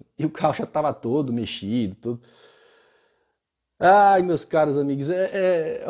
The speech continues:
é um vídeo meio que descontraído, mas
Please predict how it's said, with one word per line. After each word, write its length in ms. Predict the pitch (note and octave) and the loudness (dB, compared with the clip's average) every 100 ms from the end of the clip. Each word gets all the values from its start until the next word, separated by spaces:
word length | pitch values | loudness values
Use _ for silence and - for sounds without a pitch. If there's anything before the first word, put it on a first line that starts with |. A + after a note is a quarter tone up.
| E3+ | -2
é 100 | G3 | 2
um 80 | A#3 | 2
vídeo 320 | F#3 B3+ A3 | 2 2 2
meio 380 | F3+ G#3 G3 E3 | 6 6 6 2
que 500 | - D#3+ C3+ A2 G#2 _ _ _ _ _ _ _ _ _ _ - | 0 0 0 -2 -8 _ _ _ _ _ _ _ _ _ _ -20
descontraído, 1000 | - - F3 E3 D3+ C3+ F#3 C#3 G#2 G#2 | -10 0 0 2 2 2 0 0 -6 -8
mas 540 | - F#3 G3 D#3+ - | -2 2 2 0 -6